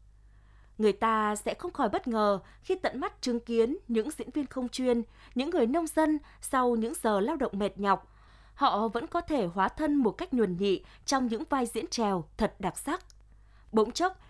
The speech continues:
những người nông dân có thể hóa thành vua, quan, hoàng hậu hay quý bà cao quý. Đó là khi niềm say mê hát chèo đã không có ranh giới giữa người sang kẻ hèn, người giàu kẻ khó.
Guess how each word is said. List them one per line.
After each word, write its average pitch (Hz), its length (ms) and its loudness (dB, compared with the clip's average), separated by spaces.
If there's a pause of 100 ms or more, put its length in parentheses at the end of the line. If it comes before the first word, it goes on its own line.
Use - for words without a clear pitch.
những 226 200 0
người 240 140 2
nông 208 180 -4
dân 214 380 0
có 196 200 -2
thể 220 260 -2 (100)
hóa 185 160 -4
thành 226 280 -2
vua, 285 280 2 (300)
quan, 285 320 2 (200)
hoàng 220 200 2
hậu 190 320 -2 (120)
hay 330 160 -2
quý 254 220 -4
bà 240 180 0
cao 285 320 -4
quý. 240 340 -2 (380)
Đó 202 260 2
là 349 180 -4
khi 247 140 -4
niềm 208 200 0
say 220 200 -4
mê 208 160 -2
hát 302 220 -6
chèo 185 320 -2 (260)
đã 226 160 0
không 349 280 -2
có 233 300 -2
ranh 294 140 -2
giới 226 360 0 (180)
giữa 226 180 -4
người 302 240 0
sang 320 280 -2
kẻ 180 220 -4
hèn, 190 220 -4 (280)
người 202 220 0
giàu 170 360 -2
kẻ 175 180 -4
khó. 180 360 -8